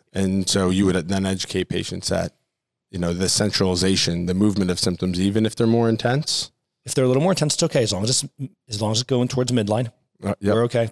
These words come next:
Speaker 2: Toward,
Speaker 1: go-
Speaker 2: towards the spine, towards the center of the body.
Speaker 1: Right.
Speaker 2: Right. For any joint, doesn't have to be the spine.
Speaker 1: Right.
Speaker 2: Right.
Speaker 1: But,
Speaker 2: Uh, that,
Speaker 1: but
Speaker 2: that's a good thing. So we know there are,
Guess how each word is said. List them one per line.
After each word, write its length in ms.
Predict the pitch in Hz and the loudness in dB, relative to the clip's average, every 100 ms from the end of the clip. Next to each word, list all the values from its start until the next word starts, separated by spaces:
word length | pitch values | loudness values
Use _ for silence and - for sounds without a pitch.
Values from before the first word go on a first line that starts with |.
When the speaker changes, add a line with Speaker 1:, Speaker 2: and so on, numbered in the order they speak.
| 101 | 0
Speaker 2:
Toward, 140 | 113 | 0
Speaker 1:
go- 40 | - | 0
Speaker 2:
towards 220 | 110 120 | 0 2
the 60 | |
spine, 320 | 135 123 113 117 | 2 2 0 0
towards 180 | 117 110 | 0 0
the 40 | |
center 280 | - 95 107 | 0 0 0
of 60 | |
the 80 | 120 | 0
body. 360 | 117 101 107 110 _ - | 0 -2 -4 -8 _ -2
Speaker 1:
Right. 260 | 90 78 - | 0 -2 -6
Speaker 2:
Right. 200 | 104 110 | -6 -4
For 160 | - 139 | -2 0
any 140 | 160 | 0
joint, 220 | 113 120 - | 0 -2 -4
doesn't 160 | - 110 | -6 -4
have 60 | 110 | -4
to 60 | |
be 80 | 127 | -2
the 60 | 131 | -2
spine. 320 | - 117 120 _ - | -2 -6 -6 _ -4
Speaker 1:
Right. 200 | 90 - _ _ | -4 -4 _ _
Speaker 2:
Right. 180 | 113 117 - | -12 -12 -4
Speaker 1:
But, 40 | 117 | -2
Speaker 2:
Uh, 180 | 98 98 | -2 -2
that, 140 | 110 | -2
Speaker 1:
but 80 | 101 | -2
Speaker 2:
that's 160 | 113 | 0
a 40 | 139 | 0
good 160 | 127 120 | 0 0
thing. 160 | 120 | 0
So 200 | 113 117 | 2 2
we 140 | 107 107 | 2 0
know 140 | 107 | 0
there 200 | 107 | 2
are, 60 | 107 | 2